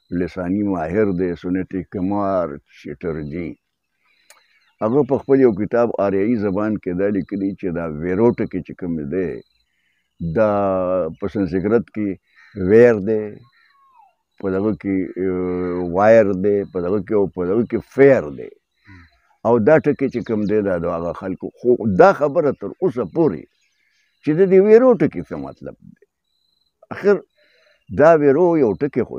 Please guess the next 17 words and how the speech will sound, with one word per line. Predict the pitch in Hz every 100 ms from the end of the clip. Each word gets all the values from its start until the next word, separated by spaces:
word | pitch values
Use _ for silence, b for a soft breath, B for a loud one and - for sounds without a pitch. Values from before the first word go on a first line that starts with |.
| 64 127
دی، | 180 175 - _ _ _ _ _ _
د | 98 101
دې | 151 - _ 104 95 87
مطلب | 82 107 180 160 -
څه | 82
دی؟ | 80 85
اخر | - 123 117 87
دا | 117 113
د | - -
کوم | 160 139
ځای | 110 123
نه | 113 98
را | 87
پیدا | 87 78 80 -
شوی | 87 101 98
دی؟ | 135 202 - b b b b
او | 98